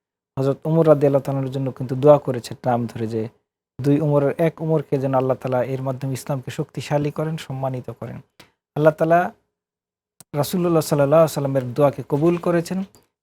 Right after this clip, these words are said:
এর বদৌলতেই আমরা হযরত ওমর রাদিয়াল্লাহু তাআলা আনহু ইসলাম গ্রহণ দেখতে পাই।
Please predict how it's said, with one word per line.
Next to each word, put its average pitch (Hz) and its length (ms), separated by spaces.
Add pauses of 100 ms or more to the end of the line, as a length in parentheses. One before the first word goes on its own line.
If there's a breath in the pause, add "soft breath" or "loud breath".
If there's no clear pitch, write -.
এর 151 140
বদৌলতেই 151 640
আমরা 131 260
হযরত 127 260
ওমর 143 200
রাদিয়াল্লাহু 123 340
তাআলা 120 180
আনহু 123 140
ইসলাম 131 300
গ্রহণ 131 200
দেখতে 131 280
পাই। 147 200